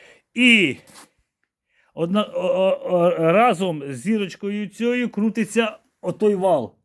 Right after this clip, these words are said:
ексцентриком, який зроблений. Так він теж при сіми обертах цього основного вала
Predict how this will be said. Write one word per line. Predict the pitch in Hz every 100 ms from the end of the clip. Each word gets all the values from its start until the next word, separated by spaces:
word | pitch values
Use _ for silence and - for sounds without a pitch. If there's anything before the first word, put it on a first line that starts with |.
| _ _ _ _
ексцентриком, | - - - 196 147 120 120 123
який | 127 156 131
зроблений. | 143 156 120 113 101 98 _ _ _
Так | - 190
він | 254 311
теж | 240 277 202 147 160 -
при | 196
сіми | - 220 208 208
обертах | 208 208 190 170 160 180 160 - _ _ _ _ _ _ _ _ _ _ _ - - - - _ _ -
цього | - 170 139 117 117 -
основного | 160 - 196 202 165 165
вала | 196 233 330